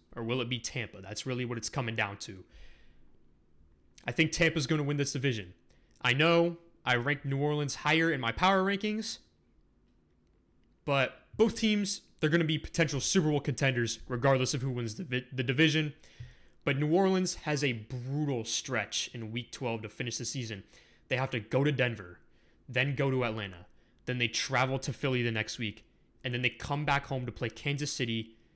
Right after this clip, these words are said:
and then they play Minnesota on a short week. That's tough.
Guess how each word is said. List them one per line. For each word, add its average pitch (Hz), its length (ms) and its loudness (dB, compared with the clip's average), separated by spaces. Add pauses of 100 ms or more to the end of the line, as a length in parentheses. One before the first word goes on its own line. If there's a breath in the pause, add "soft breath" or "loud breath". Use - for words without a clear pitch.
(220 soft breath)
and 131 120 -2
then 139 100 0
they 139 80 6
play 135 240 0
Minnesota 123 600 -2 (200)
on 120 140 -4
a 113 40 -4
short 110 300 -4
week. 95 320 -16 (960 soft breath)
That's 117 240 2
tough. - 420 -6